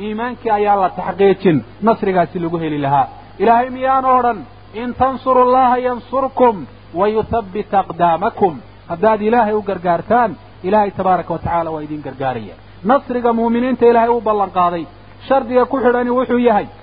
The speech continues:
inay horta iyagu Ilaahay u gargaaraan. Ilaahay sidee bay ugu gargaarayaan? Waa inay ka soo baxaan xuquuqdii Ilaahay subxaanahu wa tacaala uu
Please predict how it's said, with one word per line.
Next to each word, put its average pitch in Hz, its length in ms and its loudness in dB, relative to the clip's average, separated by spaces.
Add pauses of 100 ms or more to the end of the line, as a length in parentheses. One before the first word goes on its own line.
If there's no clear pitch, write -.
(120)
inay 240 200 0
horta 233 280 0
iyagu 226 300 -2
Ilaahay 214 260 2
u 208 60 -4
gargaaraan. 180 500 0 (840)
Ilaahay 240 280 4
sidee 226 260 0
bay 233 100 6
ugu 226 180 -2
gargaarayaan? 196 600 0 (400)
Waa 190 200 4
inay 240 180 -4
ka 247 120 -4
soo 226 200 0
baxaan 226 400 2 (400)
xuquuqdii 254 560 2
Ilaahay 226 200 0
subxaanahu 208 360 -2
wa 196 60 -2
tacaala 185 360 0
uu 175 60 -8